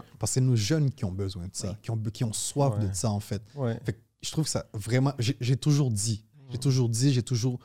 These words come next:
Speaker 1: milité carrément pour les jeunes, tu vois.
Speaker 3: Ben ouais.
Speaker 2: Faut
Speaker 1: Um,
Speaker 2: le faire.
Speaker 1: je, je trouve que, um, nos jeunes,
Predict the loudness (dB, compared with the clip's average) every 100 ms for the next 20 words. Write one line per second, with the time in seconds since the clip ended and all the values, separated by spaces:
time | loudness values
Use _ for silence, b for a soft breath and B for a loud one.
0 | b b 2 4 6 4 2 0 2 0
1 | 2 2 0 0 0 2 0 2 0 -2
2 | -6 -8 -8 -6 -4 -2 -2 2 2 2
3 | 0 -4 -4 -2 0 -2 -2 -6 -6 -2
4 | 0 0 -4 _ _ -6 -4 -4 -8 -16
5 | _ _ _ -8 -4 0 2 2